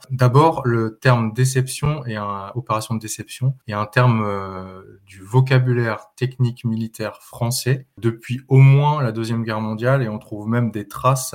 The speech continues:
dans certains journaux de marche et d'opération d'unités françaises de la Première Guerre mondiale. Donc c'est un terme qui est utilisé par les militaires français depuis déjà assez longtemps. Ensuite, la deuxième chose, c'est qu'effectivement, c'est un terme que vraisemblablement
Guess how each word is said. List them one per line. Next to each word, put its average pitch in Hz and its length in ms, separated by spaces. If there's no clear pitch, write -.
dans 104 120
certains 113 420
journaux 113 320
de 104 80
marche 107 340
et 104 60
d'opération 104 720
d'unités 110 400
françaises 123 600
de 110 100
la 101 100
Première 120 440
Guerre 110 140
mondiale. 98 380
Donc 123 100
c'est - 80
un 104 180
terme 127 300
qui - 140
est 107 40
utilisé 110 540
par 127 200
les 113 100
militaires 110 400
français - 540
depuis 104 340
déjà 113 580
assez 120 280
longtemps. 110 380
Ensuite, 135 520
la 113 140
deuxième 135 440
chose, 139 520
c'est - 220
qu'effectivement, 143 1000
c'est - 180
un 113 120
terme 139 400
que 113 440
vraisemblablement 113 1160